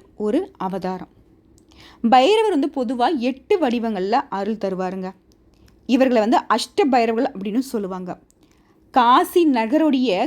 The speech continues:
காவல் தெய்வமாகவே இவர் தாங்க இருக்கார். காலபைரவருடைய அனுமதி இருந்தா மட்டும்தான் நம்மளுடைய வேண்டுதல் அங்க போயிட்டு நீங்க காசி விஸ்வநாதரை தரிசிக்க முடியும். பொதுவா சொல்லுவாங்க இல்லையா,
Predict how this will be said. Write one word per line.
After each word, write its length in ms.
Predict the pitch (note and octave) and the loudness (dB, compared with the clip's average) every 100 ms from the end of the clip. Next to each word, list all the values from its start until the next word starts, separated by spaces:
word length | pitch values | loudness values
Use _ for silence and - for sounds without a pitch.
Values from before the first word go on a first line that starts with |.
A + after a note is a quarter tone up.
| C#4+ | -4
காவல் 520 | - A3 A3 C#4+ F4+ C#4+ | 0 4 6 4 2 -2
தெய்வமாகவே 540 | C4+ C#4 C4 A#3+ A#3+ D#4+ | -2 0 0 -2 -2 -4
இவர் 240 | A3 G3 | -4 -6
தாங்க 200 | G3 G3 | -8 -8
இருக்கார். 380 | G3 E3+ E3 D#3 _ _ _ _ _ - | -8 -10 -10 -12 _ _ _ _ _ 0
காலபைரவருடைய 840 | G#3 A3 C#4 B3 A#3+ A3+ A3+ G#3+ - G3+ | 4 4 4 2 0 -2 -2 -2 -4 -6
அனுமதி 360 | A#3+ D4 C#4 | 0 0 0
இருந்தா 240 | B3+ B3 A#3+ | -2 -2 -2
மட்டும்தான் 560 | A3 G3 G3+ G3+ C4+ C4 | -4 -4 -4 -2 0 0
நம்மளுடைய 720 | G#3 A#3 D4 C4+ G#3+ A3 C#4+ A#4 - _ _ _ _ _ | 0 0 2 2 0 -2 0 0 -4 _ _ _ _ _
வேண்டுதல் 540 | G3 A#3+ C4+ A#3+ A#3 C#4+ - G3+ | -4 0 2 2 0 -4 -4 -4
அங்க 260 | A#3 C4+ C4+ | 0 -2 -2
போயிட்டு 380 | - B3+ C#4 D4 | -2 0 0 2
நீங்க 180 | D4 A#3 A3+ | 2 2 -2
காசி 360 | G#3 A#3 C#4+ | 0 0 0
விஸ்வநாதரை 600 | B3+ B3 C#4+ C#4 A3 A3 D4 A3+ | -2 -2 0 0 0 0 0 0
தரிசிக்க 420 | F#3 G#3+ C#4 E4 D4 | -2 0 0 0 -2
முடியும். 340 | G#3+ F#3 - _ _ _ _ _ _ _ _ _ _ _ - B3+ | -4 -10 -16 _ _ _ _ _ _ _ _ _ _ _ -4 2
பொதுவா 240 | A#3+ D#4+ | 4 2
சொல்லுவாங்க 400 | - C#4+ B3 B3+ | 0 -2 -2 -2
இல்லையா, 300 | G#3+ G#3 A#3+ | -4 -4 -2